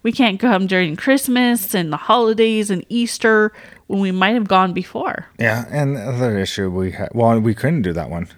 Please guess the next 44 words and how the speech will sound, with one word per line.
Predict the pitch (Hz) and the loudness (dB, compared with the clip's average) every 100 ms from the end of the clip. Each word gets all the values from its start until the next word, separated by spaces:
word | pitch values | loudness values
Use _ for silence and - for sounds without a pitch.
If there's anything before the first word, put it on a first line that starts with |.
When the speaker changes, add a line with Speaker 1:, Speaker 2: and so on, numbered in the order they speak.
| _ _ | _ _
Speaker 2:
Well, | 123 117 | 2 4
that's, | 117 110 | 4 4
I | 104 | 0
guess, | 104 | 0
the | 101 | -2
D | 95 | -2
V | 90 | -2
C | 87 - 98 | -4 -4 -6
pass, | - 78 67 - | -6 -8 -8 -8
though. | 85 | -8
We're, | 80 85 85 | -8 -8 -8
we | - 101 | -6 -8
could | 92 82 | -8 -8
do | 85 | -10
that, | 78 73 | -10 -10
right? | 82 - - _ _ - | -8 -10 -12 _ _ -2
Yeah. | 233 | 0
Speaker 1:
Wait, | 269 - | 0 0
yeah. | 240 196 165 - - | -2 0 -4 -8 -20
Speaker 2:
Sorry, | - 90 | -4 -2
I | 87 | 0
had | |
to | 92 | -2
go | 90 | -2
back | 87 87 | -4 -6
and | 87 | -6
look | 87 92 | -6 -6
at | 90 | -6
it. | - _ _ _ - | -8 _ _ _ -10
<sighs> | - - - - - - | -6 -6 -8 -12 -16 -8
You | 127 | -2
know, | 120 117 110 | 2 2 0
the, | - | -6
the | 85 110 | -6 -6
truth | - 139 107 | 0 0 2
is, | 107 123 101 101 | 2 2 2 0
is | 98 85 | -2 -2
maybe | 95 98 110 107 | -2 0 0 0
we're | 92 104 | 0 -2
gonna | 107 95 | 0 -2
have | 107 98 | -4 -6
to | 92 | -6
look | 90 92 | -6 -2
at, | 92 62 | -4 -4